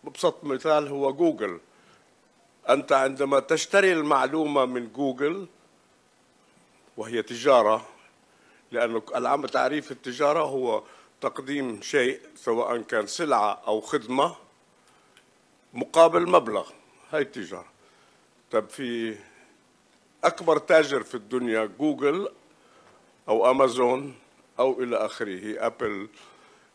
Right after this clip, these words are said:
آه، أنت تشتري البضاعة ولا تدفع ثمن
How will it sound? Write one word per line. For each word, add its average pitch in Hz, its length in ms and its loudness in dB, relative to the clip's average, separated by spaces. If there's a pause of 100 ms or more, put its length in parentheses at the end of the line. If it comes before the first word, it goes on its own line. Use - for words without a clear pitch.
(140)
آه، 110 220 -2
أنت 127 420 0 (440)
تشتري 170 420 2
البضاعة 147 500 4
ولا 165 260 4
تدفع 139 400 2
ثمن 87 340 -6